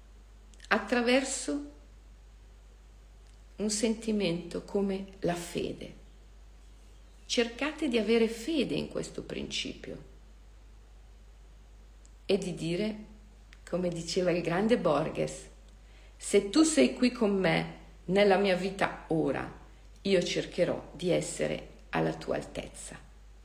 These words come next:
Non ti giudico, non sei né bene né male,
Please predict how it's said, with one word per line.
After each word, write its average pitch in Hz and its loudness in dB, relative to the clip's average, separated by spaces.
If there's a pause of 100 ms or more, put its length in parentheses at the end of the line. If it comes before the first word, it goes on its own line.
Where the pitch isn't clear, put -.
(180)
Non 185 2
ti 208 -4
giudico, - -8 (420)
non 170 2
sei 175 4
né 156 2
bene 226 4
né 277 2
male, 165 -2